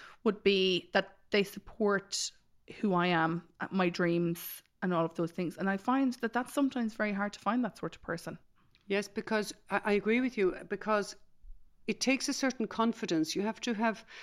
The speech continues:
Speaker 2: a sense of your own dreams and your own
Speaker 1: Yes.
Speaker 2: world, I think, to recognize that this
Speaker 1: Mm-hmm.
Speaker 2: is something others, you know,
Speaker 1: Yeah.
Speaker 2: that someone else can have, and not to be threatened by it, 'cause we can pass each other out.
Speaker 1: Yes.
Speaker 2: People who are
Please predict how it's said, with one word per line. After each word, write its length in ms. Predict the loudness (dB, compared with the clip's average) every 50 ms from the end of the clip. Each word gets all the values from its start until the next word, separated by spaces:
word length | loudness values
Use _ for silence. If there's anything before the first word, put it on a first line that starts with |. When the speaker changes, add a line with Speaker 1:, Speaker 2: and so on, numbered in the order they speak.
| -18 -20 -18 -12
Speaker 2:
a 60 | -10 -6
sense 380 | 0 2 4 4 4 2 0
of 100 | 0 0
your 140 | 2 2 4
own 180 | 4 4 4 2
dreams 420 | 4 4 4 4 4 2 0 0
and 80 | 2 2
your 140 | 4 6
own 60 | 6 6
Speaker 1:
Yes. 160 | 6 4 4
Speaker 2:
world, 460 | 4 4 4 4 2 0 -2 -6 -8 -10 -14 -18 -20 -20 -20 -14 -12 -4 0
I 140 | 0 0 2
think, 480 | 2 2 4 4 2 0 -4 -12 -8 -4
to 160 | -2 0 2
recognize 640 | 2 0 0 -2 0 2 2 4 4 4 2 0 0
that 180 | -2 -2 0
this 140 | 2 0 0
Speaker 1:
Mm-hmm. 80 | 0 -2
Speaker 2:
is 80 | -4
something 340 | -2 -2 -2 0 0 -2 -2
others, 480 | -2 -2 -2 -2 -2 -2 -4 -6 -10 -12 _ _ _ _ _ _ _ _ -2
you 100 | 0 4
know, 240 | 6 6 6 6 4 -2 -12 -8
Speaker 1:
Yeah. 220 | -2 0 0 2 2
Speaker 2:
that 140 | 0 0 2
someone 240 | 2 2 4 4
else 180 | 2 2 0 -2
can 120 | -2 0 0
have, 160 | 0 0 -2
and 80 | 0 0
not 160 | 0 0 -2
to 80 | -2
be 100 | -4 -4
threatened 500 | -4 -2 0 0 0 2 2 0 0 0
by 160 | -2 -2 -2 -2
it, 100 | -4 -4
'cause 180 | -6 -6 -2 -2
we 80 | -2
can 180 | 0 0 -2 -2
pass 300 | 0 -2 -2 -2 0 -2
each 140 | -2 -2 -4
other 180 | -4 -4 -6
out. 340 | -6 -6 -8 -10 -12 -14 -14 _ -10 -6
Speaker 1:
Yes. 260 | -4 -4 -4 -6 -10 -20 -20 -20 -16 -6
Speaker 2:
People 240 | -6 -2 0 2 2
who 180 | 4 4 6 6
are 340 | 6 6 6 4 2 -4